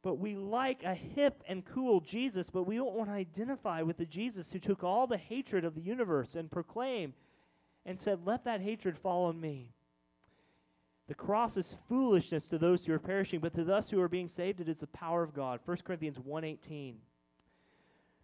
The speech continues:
So when Jesus came, it wasn't peace, love, and good vibes. So long, sixties. The Old Testament scripture said this was about me. I mean, look at verse two. This is what he tells us here.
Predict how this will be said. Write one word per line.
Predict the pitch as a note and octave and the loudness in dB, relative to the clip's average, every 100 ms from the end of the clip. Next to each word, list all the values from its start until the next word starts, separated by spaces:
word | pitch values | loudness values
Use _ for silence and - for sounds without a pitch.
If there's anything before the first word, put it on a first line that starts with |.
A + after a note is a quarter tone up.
| _ | _
So | - A3+ | -2 2
when | G#3 G3 | 2 0
Jesus | B3 C4+ G#3+ | -2 -2 -4
came, | - C4 B3+ | -4 -2 2
it | G3 | 4
wasn't | F#3+ B3 A3 - | 6 4 4 0
peace, | B3+ C4 - | -2 -2 0
love, | F#3+ A3 G#3 | 2 4 2
and | F3 | 2
good | A3+ F3 | 2 2
vibes. | D#3+ B3 G#3 G#2 - - - _ _ | -2 -4 -4 -8 -14 -18 -20 _ _
So | - G#3 | 0 4
long, | A3+ C#4 E3+ | 6 4 2
sixties. | - F3 - A#3+ C4+ - _ _ _ _ _ _ _ _ _ _ _ _ | -2 -6 -6 -8 -8 -12 _ _ _ _ _ _ _ _ _ _ _ _
The | F#3+ | 4
Old | B3+ C4+ | 6 6
Testament | C4 D4 A#3 G3+ | 0 0 -2 -6
scripture | - C#4 - A#3+ G#3 | -2 -2 2 4 4
said | - A3+ F#3+ | 4 4 4
this | D#4+ - | 0 2
was | C#4 G#3+ | 2 4
about | F#3+ C4 B3 F3+ | 2 0 -2 -2
me. | A#3 E4+ C4+ C#3 F#2+ | -2 -2 -4 -6 -12
I | _ _ - | _ _ -8
mean, | B3+ | -2
look | C#4 G4 | 0 0
at | C4+ | 0
verse | C4+ - | 0 0
two. | - E4 | 2 4
This | C4+ D#4 | 4 0
is | C4+ | 0
what | B3+ | 2
he | B3 | 0
tells | - D4+ F4 D4+ | -2 2 2 4
us | G#3+ | 0
here. | E3 A#2+ F#2+ | -2 -6 -8